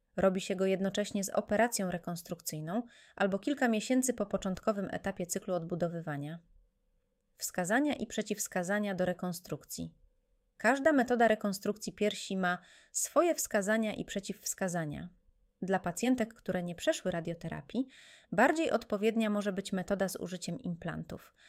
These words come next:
Kobiety po radioterapii częściej wybierają rekonstrukcję z wykorzystaniem własnych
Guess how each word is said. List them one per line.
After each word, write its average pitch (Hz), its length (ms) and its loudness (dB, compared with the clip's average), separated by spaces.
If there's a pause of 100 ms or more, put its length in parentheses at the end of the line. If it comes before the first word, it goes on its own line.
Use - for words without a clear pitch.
(300)
Kobiety 233 360 4
po 233 120 0
radioterapii 202 680 2
częściej 208 420 0
wybierają 190 500 2
rekonstrukcję 190 680 -2
z 202 100 -6
wykorzystaniem 190 720 -2
własnych 175 400 -2